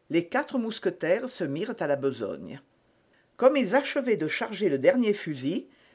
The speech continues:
Grimaud fit signe que le déjeuner était servi.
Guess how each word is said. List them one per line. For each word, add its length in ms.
Grimaud 420
fit 200
signe 440
que 100
le 140
déjeuner 640
était 240
servi. 580